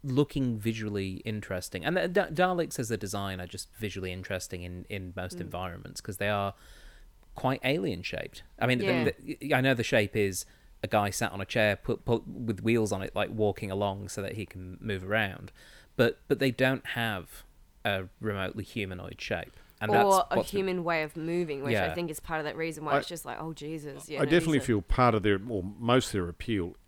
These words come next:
Speaker 2: is their appearance.
Speaker 1: Mm.
Speaker 3: Yes,
Speaker 2: And,
Speaker 3: for
Speaker 2: um,
Speaker 3: sure.
Speaker 2: that was down to, to B B C, um, uh, salaried employee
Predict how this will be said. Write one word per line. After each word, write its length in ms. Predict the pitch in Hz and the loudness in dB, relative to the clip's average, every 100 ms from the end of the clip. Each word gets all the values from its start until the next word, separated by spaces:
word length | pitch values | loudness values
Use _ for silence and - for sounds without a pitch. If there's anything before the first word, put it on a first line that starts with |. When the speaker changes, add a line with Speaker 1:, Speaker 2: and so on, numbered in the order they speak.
| - | 0
Speaker 2:
is 360 | 127 110 - | 4 4 2
their 240 | - 98 87 | 2 2 0
appearance. 800 | - 104 92 82 71 - - - | -2 -4 -4 -6 -10 -12 -10 -8
Speaker 1:
Mm. 160 | 95 | -6
Speaker 3:
Yes, 320 | 117 147 - - | -6 -8 -10 -6
Speaker 2:
And, 360 | - 101 190 185 | -4 -2 -2 2
Speaker 3:
for 60 | |
Speaker 2:
um, 100 | 101 | 2
Speaker 3:
sure. 180 | 95 98 - - - - | 2 -4 -10 -20 -20 -2
Speaker 2:
that 120 | 147 135 | 2 2
was 160 | 107 | 2
down 340 | - 117 107 98 | 4 6 6 4
to, 240 | - 95 | 0 -2
to 160 | 90 95 | -2 -2
B 160 | 107 | 0
B 140 | 98 87 | 2 0
C, 400 | - 95 90 82 - - - - - | 0 0 0 -4 -12 -20 -20 -20 -10
um, 580 | 98 90 90 87 85 - - - - - - - - | -4 0 0 0 -4 -10 -20 -20 -20 -20 -20 -20 -10
uh, 200 | 98 87 | -6 -6
salaried 640 | 80 - 113 101 90 87 82 | -4 0 4 4 2 0 -4
employee 920 | - 98 - 107 95 90 92 90 87 | -8 -6 -2 0 2 2 2 0 -2